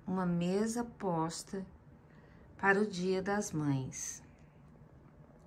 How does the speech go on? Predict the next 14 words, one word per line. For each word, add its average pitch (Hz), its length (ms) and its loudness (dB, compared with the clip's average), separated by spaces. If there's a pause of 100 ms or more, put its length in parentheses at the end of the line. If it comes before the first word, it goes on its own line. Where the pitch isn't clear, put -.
(1800)
É 226 100 6
uma 240 160 8
mesa 196 440 8
simples, - 960 -4 (1300)
que - 100 -14
não 175 160 2
tem 175 220 0
muito 170 640 2
requinte, 156 920 -4 (1400)
mas 160 260 0
que - 120 -8
tem 185 280 0
muita 165 680 4
elegância. - 680 -4